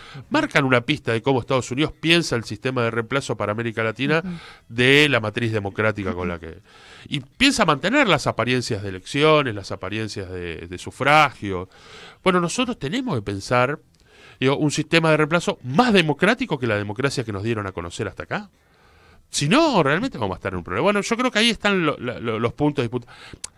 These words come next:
Speaker 1: Para todo eso, Vox no tiene una respuesta uniforme.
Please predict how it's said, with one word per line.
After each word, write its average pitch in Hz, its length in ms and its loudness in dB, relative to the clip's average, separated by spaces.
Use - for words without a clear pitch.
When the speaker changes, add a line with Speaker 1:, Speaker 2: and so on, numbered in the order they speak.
Speaker 1:
Para 190 220 2
todo 240 300 2
eso, 185 200 2
Vox 208 300 -2
no 160 80 0
tiene 156 240 -2
una 104 140 -2
respuesta 92 420 -10
uniforme. 80 480 -16